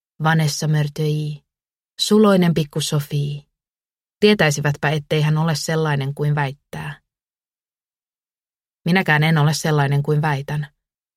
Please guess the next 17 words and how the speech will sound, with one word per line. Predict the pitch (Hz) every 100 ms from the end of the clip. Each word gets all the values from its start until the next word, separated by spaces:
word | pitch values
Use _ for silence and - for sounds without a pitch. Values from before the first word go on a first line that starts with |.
| _ _ _ _
Poltan, | 165 151 147 156 156 - _
juon, | 170 151 147 143 _ _
käytän | 170 170 160
aineita, | 160 151 135 139 147 - _
minulla | 170 170 147
ei | 160
ole | 156 147
arvoja | 165 151 147 139
eikä | 147 147
moraalia, | 147 151 139 131 135 143 _
ja | 165
olen | 180 180
valmis | 175 165 151
mihin | 185 202 196 156
vain | 160 151
pönkittääkseni | 165 147 - 135 131 151 147
kuuluisuuttani, | 151 139 123 - 143 - 147 151